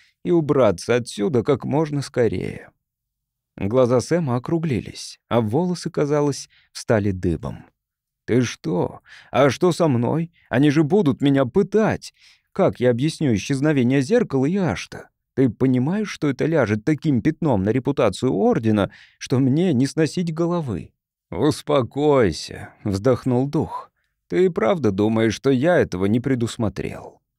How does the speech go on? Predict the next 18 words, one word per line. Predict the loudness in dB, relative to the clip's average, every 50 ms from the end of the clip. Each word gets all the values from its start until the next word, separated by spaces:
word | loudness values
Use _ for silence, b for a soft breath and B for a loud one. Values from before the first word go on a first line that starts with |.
| _ -14
Я | -10 -4 0 2 2
уже | 2 4 2 2 0
стащил | 0 2 2 2 2 0 0 0 0 2 0
копию | 0 0 2 2 2 2 2 0 0 2
зеркала | 2 2 0 2 0 0 0 0 0 2
из | 0 0 -2 -2
того | -2 0 2 0 0
самого | 0 0 0 0 0 2 2 2 2
подвала | 2 0 0 0 2 2 2 2 2 2
с | 0 0
окраины | -2 -2 0 0 0 0 2 0 -2 -2
Фишту. | -4 -4 -4 -4 -4 -4 -8 -14 -14 -14 -14 -14 -16 _ _ _ _ _ _ -10 -6
Мастер | -2 0 2 2 2 0 -2 -4 -6 -4 -4 -4 -4 -2
никогда | 0 0 0 0 -2 -2 -2 -2 0 2 2 4 4
не | 4 2 0
сознается | 0 0 0 0 2 2 2 2 2 0 -2 -4
в | -4
пропаже | -2 -2 -2 0 0 2 2 2 2 2 0 -2